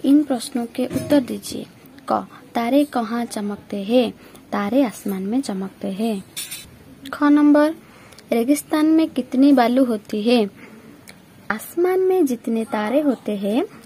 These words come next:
रेगिस्तान में उतना बालू होती है। ग नंबर, तारे कब बने थे? जब से सूरज चांद बने हैं,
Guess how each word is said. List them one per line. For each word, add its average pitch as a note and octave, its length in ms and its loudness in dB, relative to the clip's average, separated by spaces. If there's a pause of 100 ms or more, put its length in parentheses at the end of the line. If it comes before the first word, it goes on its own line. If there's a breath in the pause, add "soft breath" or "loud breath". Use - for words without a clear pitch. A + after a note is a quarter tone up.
रेगिस्तान C#4 480 0
में E4 160 2
उतना A#3+ 1000 -4 (240 loud breath)
बालू G#3+ 360 0
होती G3+ 300 -6
है। G#3 280 -4 (800)
ग C4 100 0
नंबर, G3+ 420 -2 (400 loud breath)
तारे C#4+ 400 4 (260)
कब B3+ 280 4
बने G#3+ 300 0 (140)
थे? A#3 220 2 (840 loud breath)
जब A#3+ 220 -2
से - 400 -4
सूरज C4 480 0 (160)
चांद B3+ 400 0
बने A3 420 0
हैं, A3+ 340 -2